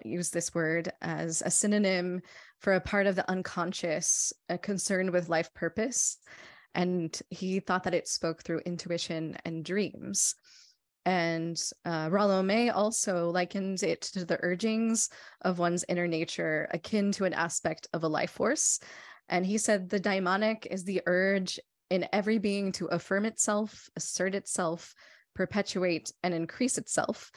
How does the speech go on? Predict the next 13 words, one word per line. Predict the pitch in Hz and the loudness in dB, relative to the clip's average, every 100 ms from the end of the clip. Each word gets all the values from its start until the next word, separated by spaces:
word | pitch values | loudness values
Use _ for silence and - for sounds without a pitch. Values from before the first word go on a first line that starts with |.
| - - _ | -20 -20 _
And | 180 180 | 0 4
the | |
reverse | 185 180 202 - | 4 4 2 2
side | - 196 196 180 | 2 2 2 0
of | 175 | -2
the | 180 | -2
same | - 170 170 - | -2 -2 -4 -2
affirmation | 170 170 160 160 - 165 160 156 160 - | -2 -2 0 0 -2 -2 -4 -4 -6 -2
is | 175 160 | -2 2
what | 190 | 2
empowers | 190 - 196 190 185 170 | 0 0 2 4 4 0
our | 180 156 | -4 -6
creativity." | - 160 - 160 - - - | -4 -4 -2 -6 -6 -8 -10